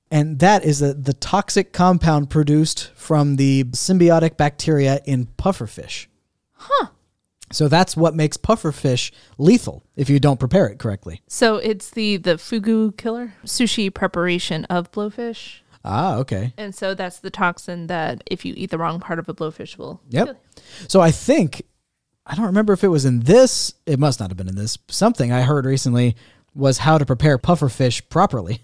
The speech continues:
Speaker 1: Preparing pufferfish pro-, it's hard to say it.
Speaker 2: Preparing pufferfish properly.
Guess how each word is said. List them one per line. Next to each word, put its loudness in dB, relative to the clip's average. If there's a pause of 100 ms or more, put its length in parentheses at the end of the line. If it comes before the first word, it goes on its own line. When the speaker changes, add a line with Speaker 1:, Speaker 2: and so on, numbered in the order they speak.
Speaker 1:
Preparing 0
pufferfish 2
pro-, 0 (340)
it's -10
hard 0
to -10 (120)
say 0
it. -10 (680)
Speaker 2:
Preparing -4
pufferfish -6 (180)
properly. -8